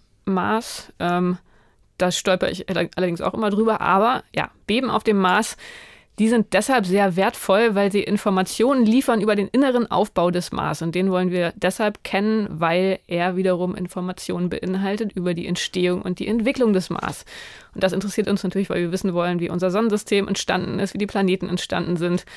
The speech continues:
wie sich Erde und Mars unterscheiden. All diese Dinge, die stecken da drin.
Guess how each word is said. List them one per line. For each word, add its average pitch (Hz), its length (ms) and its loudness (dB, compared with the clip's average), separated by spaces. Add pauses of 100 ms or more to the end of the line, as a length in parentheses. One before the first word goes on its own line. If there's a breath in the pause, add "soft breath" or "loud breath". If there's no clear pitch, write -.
(380 loud breath)
wie 190 120 -2
sich 180 260 -2
Erde 180 300 2
und 175 160 -2
Mars 170 280 2
unterscheiden. 175 880 -2
All 202 220 0
diese 185 240 0
Dinge, 180 260 2
die 180 200 0
stecken 180 420 -2
da 156 100 -4
drin. 262 380 2